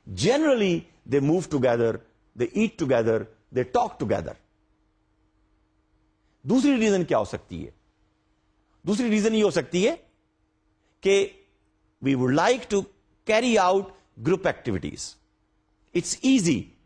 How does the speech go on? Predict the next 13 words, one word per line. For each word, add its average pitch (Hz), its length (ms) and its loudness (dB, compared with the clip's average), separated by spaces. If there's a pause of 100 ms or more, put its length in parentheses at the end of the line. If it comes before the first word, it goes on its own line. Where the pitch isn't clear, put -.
(1160)
that 139 200 -6
we 131 160 2
work 196 320 -2
together, 131 320 0 (680)
we 143 60 0
achieve 269 380 0
the 214 140 0
objective 160 480 -2
in 156 100 -4
the 131 160 -2
best 123 300 -4
way 110 40 -4 (100)
possible۔ - 320 -10